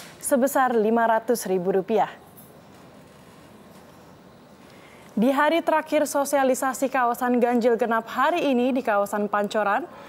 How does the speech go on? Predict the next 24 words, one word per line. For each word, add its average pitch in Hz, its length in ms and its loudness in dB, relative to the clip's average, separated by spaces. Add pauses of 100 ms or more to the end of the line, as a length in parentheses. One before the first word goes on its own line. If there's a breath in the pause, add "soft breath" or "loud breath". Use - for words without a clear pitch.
(260 loud breath)
petugas 285 400 2
di 262 160 2
Telantas 262 560 0
Polda 240 320 2
Metro 285 320 2
Jaya 277 400 2
menemukan 285 640 2
lima 269 320 0
puluh 302 240 0
pengendara 240 640 0
roda 269 320 2
empat 233 400 -4
yang 214 160 -2
melanggar. 208 480 0 (640 loud breath)
Kebanyakan 220 560 2
dari 226 160 2
mereka 226 480 0
memang 285 320 2
sengaja 269 560 2
melintas 262 720 0
dikarenakan 226 720 0
belum 226 160 2
dilakukan 214 640 0
penilangan. 196 640 -2